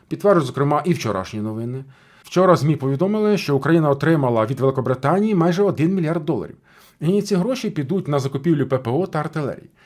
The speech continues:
І загалом Британія виділяє ці кошти згідно ще байденської ініціативи Джі сім, яка була у червні ще минулого року, і за рахунок прибутків від заморожених російських активів.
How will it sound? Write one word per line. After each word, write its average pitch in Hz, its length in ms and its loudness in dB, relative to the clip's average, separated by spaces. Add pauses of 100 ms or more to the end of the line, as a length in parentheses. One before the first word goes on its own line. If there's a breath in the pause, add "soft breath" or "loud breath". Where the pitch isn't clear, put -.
(180 soft breath)
І 165 220 4
загалом 170 560 2
Британія 139 580 0
виділяє 131 340 2
ці 131 180 -6
кошти 196 440 -2
згідно 127 540 -2
ще 117 200 -4
байденської 127 720 2
ініціативи 123 560 -2
Джі 107 200 -6
сім, 175 380 -6 (460 loud breath)
яка 131 440 4
була 127 380 4
у 120 120 -2
червні 127 480 2
ще 117 120 -6
минулого 110 380 -4
року, 180 440 -2 (160 loud breath)
і 147 60 -8
за 139 160 2
рахунок 139 540 2
прибутків 139 640 -2
від 185 80 -2
заморожених 139 580 0
російських 110 400 -8
активів. 90 340 -12